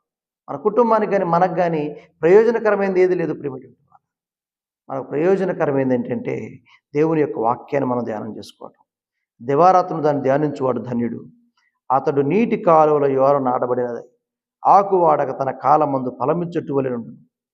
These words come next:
చూడండి, ఏ చెట్టు అయినా సరే నీరు ప్రవహించే ప్రాంతంలో, నీరు తగిలే ప్రాంతంలో ఏ చెట్టు నాటినా సరే ఆ చెట్టు, ఆ చెట్టు చక్కగా పెరుగుతుంది,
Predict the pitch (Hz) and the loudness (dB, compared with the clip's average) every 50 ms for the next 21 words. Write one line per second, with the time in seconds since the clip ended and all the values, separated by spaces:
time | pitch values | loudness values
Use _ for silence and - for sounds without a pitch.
0 | _ _ _ _ _ _ - 151 151 156 147 143 160 160 - 170 170 - 107 85 | _ _ _ _ _ _ -8 -8 -6 -4 -4 -4 -4 -4 -4 -6 -4 -4 -4 -4
1 | - - - - - - - - - - - _ _ _ _ _ - 135 147 175 | -4 -4 -4 -4 -4 -6 -8 -10 -18 -20 -20 _ _ _ _ _ -8 -4 0 2
2 | 202 202 202 - - 156 156 156 165 180 180 175 - 175 165 151 - - - 127 | 2 2 2 0 0 -2 -2 -2 -4 -6 -8 -4 -2 -2 -2 -2 -2 -2 -2 -2
3 | 139 143 - 139 139 135 139 139 127 113 110 - - - _ _ _ _ _ _ | -2 -2 -4 -6 -4 -4 -2 -4 -4 -4 -8 -12 -16 -20 _ _ _ _ _ _
4 | _ _ _ _ 151 151 165 190 202 190 196 - 160 156 165 180 185 175 - - | _ _ _ _ -8 -4 -2 -2 -2 -2 -2 -2 -2 0 2 2 0 0 0 0
5 | 147 143 139 - 139 139 135 135 131 120 127 139 156 165 160 165 - 143 - - | 0 0 0 -2 -2 -2 -2 -2 -2 0 0 0 0 -2 -2 -4 -6 -8 -8 -6
6 | 151 139 131 123 131 135 123 120 - - - - - _ _ _ _ _ _ _ | -4 -4 -4 -4 -4 -6 -10 -10 -10 -14 -18 -20 -20 _ _ _ _ _ _ _
7 | _ - 110 113 113 - - 147 165 160 170 - - - - - 127 127 - 165 | _ -8 -8 -8 -8 -6 -4 -4 -4 -4 -4 -8 -10 -6 -4 -2 -2 -2 -4 -6
8 | 143 156 147 - 151 - - - 165 135 143 131 110 92 - _ _ _ _ _ | -10 -10 -10 -10 -10 -10 -10 -10 -8 -6 -4 -4 -6 -6 -12 _ _ _ _ _
9 | _ _ _ _ _ _ _ _ _ _ _ _ _ _ _ _ _ _ _ _ | _ _ _ _ _ _ _ _ _ _ _ _ _ _ _ _ _ _ _ _
10 | _ _ _ _ 151 156 160 147 156 - - 127 120 113 117 120 - - - - | _ _ _ _ -8 -6 -6 -6 -6 -8 -8 -8 -8 -10 -12 -14 -16 -18 -20 -20